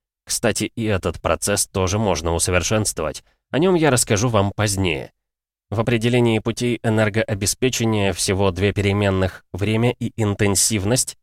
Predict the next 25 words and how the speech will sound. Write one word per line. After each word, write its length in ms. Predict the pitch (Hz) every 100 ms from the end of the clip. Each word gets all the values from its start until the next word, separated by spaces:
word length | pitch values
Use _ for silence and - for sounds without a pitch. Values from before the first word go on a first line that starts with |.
| _
тяжесть 580 | - 104 92 95 - - _
усилий. 600 | 101 90 - 87 80 76 _ _ _ _ -
Таблицы, 400 | 131 139 185 151
которые 420 | 131 - 127 120
хорошо 400 | - 117 107 107 -
иллюстрируют 800 | 117 113 - 120 110 101 95
эти 160 | 98 90
процессы, 640 | - 90 - 131 127 113 101 _ _ 107
вы 140 | 117
сможете 440 | 123 117 101 98
найти 280 | 101 101 110
в 100 | 101
П 80 | 101
Д 140 | 98
Ф-приложении 800 | 95 - 92 92 82 104 107 117 104
к 80 |
данной 420 | 85 85 87 95 -
аудиокниге. 1000 | 90 78 76 80 80 - 95 80 65 60 _ _ _ _ _ _ _ -
А 80 | 139
теперь 240 | - 175
давайте 360 | 160 156 156 151
поиграем 520 | 135 123 131 143 139
в 60 |
спортивные 600 | - - 113 - 104 107 98
загадки. 640 | 98 92 82 - - 64